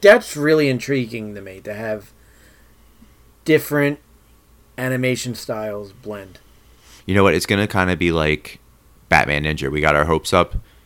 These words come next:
Speaker 2: We got our, like,
Speaker 1: <laughs>
Speaker 2: hopes real high, and we're like, "Yeah, yeah, this is gonna happen."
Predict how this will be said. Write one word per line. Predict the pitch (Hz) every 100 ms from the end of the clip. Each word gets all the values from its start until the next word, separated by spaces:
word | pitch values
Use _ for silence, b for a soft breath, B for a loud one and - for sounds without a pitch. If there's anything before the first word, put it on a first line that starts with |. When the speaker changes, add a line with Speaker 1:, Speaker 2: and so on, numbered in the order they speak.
| B B B
Speaker 2:
We | 95
got | 85
our, | 78
like, | 156 87
Speaker 1:
<laughs> | 92
Speaker 2:
hopes | 104 -
real | 95 101 101
high, | 95 85
and | 78
we're | 76
like, | 76 76
"Yeah, | 85 92
yeah, | 85 80
this | 82
is | 90
gonna | 82
happen." | 85 82 76